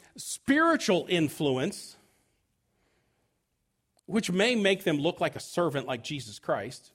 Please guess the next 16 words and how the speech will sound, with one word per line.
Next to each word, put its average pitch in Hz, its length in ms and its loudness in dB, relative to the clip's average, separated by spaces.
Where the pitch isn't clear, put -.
who 135 80 -8
suffered 135 560 -4
on 127 120 -6
behalf 120 320 -4
of 113 80 -8
others. 104 280 -8
They're 294 160 4
looking 285 300 2
for 196 140 0
personal 294 560 0
power 202 560 4
and 190 140 2
using 226 320 0
that 185 180 0
personal 254 400 0
power 156 500 2